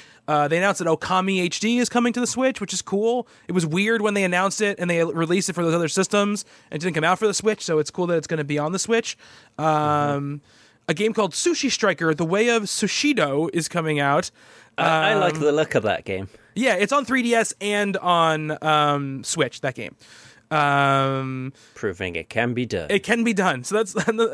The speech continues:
Speaker 1: an example of, like, you can do it. It's fine. Doesn't have to look amazing. It just has to, like, come out and we're totally fine. Um, I, you, you're, you're, it's a world, it's, it's a world without sushi or something like that, right? Is, isn't that what it is?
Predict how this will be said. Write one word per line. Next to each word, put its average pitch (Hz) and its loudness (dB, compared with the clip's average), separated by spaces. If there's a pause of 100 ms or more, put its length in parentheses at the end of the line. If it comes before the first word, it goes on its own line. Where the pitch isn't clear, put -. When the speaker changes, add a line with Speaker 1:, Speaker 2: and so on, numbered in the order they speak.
(140)
Speaker 1:
an - -
example 208 0
of, 185 2
like, 175 0
you 185 0
can 220 0
do 185 2
it. 143 2
It's 151 0
fine. 143 0 (220)
Doesn't 175 0
have 214 2
to 214 -2
look 208 0
amazing. 180 0
It 160 -4
just 160 -10
has 175 0
to, 175 2
like, 160 0 (500)
come 180 -2
out 151 2
and 151 -2
we're 151 2
totally 151 0
fine. 131 -2 (400)
Um, 139 0 (480)
I, - 0 (600)
you, 170 -6 (100)
you're, 185 0
you're, 175 -4 (140)
it's 180 0
a 185 4
world, 185 2
it's, 190 2
it's 208 0
a 196 4
world 180 2
without 190 2
sushi 214 -2
or 202 2
something 208 -4
like 208 -2
that, 220 2
right? 202 0
Is, 170 -2
isn't 175 -4
that 202 0
what 202 -2
it 202 -2
is? 208 0